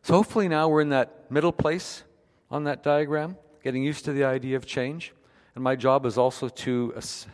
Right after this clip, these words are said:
ass-, uh, help assess structures and ministries, make adjustments where needed, keep us moving. A big adjustment was hiring Kyle. And even though he's an Oilers fan, nobody's perfect, right? Oh, we got another one.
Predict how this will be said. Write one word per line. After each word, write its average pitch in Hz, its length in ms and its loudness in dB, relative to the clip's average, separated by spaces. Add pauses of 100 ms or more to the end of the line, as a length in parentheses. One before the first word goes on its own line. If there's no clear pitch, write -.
(180)
ass-, - 240 -12
uh, 110 220 -4 (140)
help - 180 -4
assess 123 360 -2
structures - 600 -2
and 117 140 -4
ministries, 131 640 -6 (420)
make 127 180 -2
adjustments 127 640 -4
where 123 140 0
needed, 127 420 0 (340)
keep 147 200 -4
us 131 180 -2
moving. 139 420 -2 (640)
A 113 40 -8
big 156 200 8
adjustment 156 480 6
was 120 140 0
hiring 139 380 2
Kyle. 139 500 0 (760)
And 131 80 -4
even 160 220 0
though 160 140 10
he's 151 180 0
an 139 100 2
Oilers 139 400 4
fan, 139 440 -2 (2500)
nobody's 123 300 0
perfect, - 460 -6
right? 123 200 -4 (100)
Oh, 156 100 4
we 127 120 2
got 139 120 2
another 160 220 6
one. 127 160 2